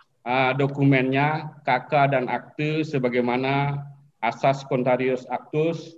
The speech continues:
eh, pasal, eh, tiga puluh delapan ayat empat. Yang bersangkutan saya panggil. Alhamdulillah, terima kasih Prof.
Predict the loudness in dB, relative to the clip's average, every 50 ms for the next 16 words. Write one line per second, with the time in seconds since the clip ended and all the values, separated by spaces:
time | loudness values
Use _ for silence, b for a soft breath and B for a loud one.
0 | _ _ _ _ _ _ _ _ -8 -4 -2 0 0 2 2 2 0 0 2 0
1 | 0 0 0 2 2 4 6 6 6 6 4 2 0 -4 -8 -14 -18 _ _ _
2 | _ _ _ _ _ _ _ _ -2 2 4 4 4 2 0 -2 -2 2 4 6
3 | 6 6 4 4 4 2 2 4 4 2 0 -2 -4 -4 -4 -4 -6 -8 -14 _
4 | _ _ _ _ _ _ _ _ _ _ -2 0 2 2 2 2 0 2 2 0
5 | 0 2 2 2 2 2 2 2 2 2 2 2 2 0 0 -2 -4 -6 -10 -16
6 | -20 _ _ _ _ _ _ _ _ _ _ _ _ -20 -20 -20 _ _ _ _
7 | _ _ 0 4 4 4 4 2 2 0 2 4 4 4 2 0 -8 -14 -20 -20
8 | _ _ _ -20 -20 _ _ _ _ -4 0 2 2 4 4 4 2 2 2 2
9 | 0 2 4 4 4 4 2 -4 -16 -20 -20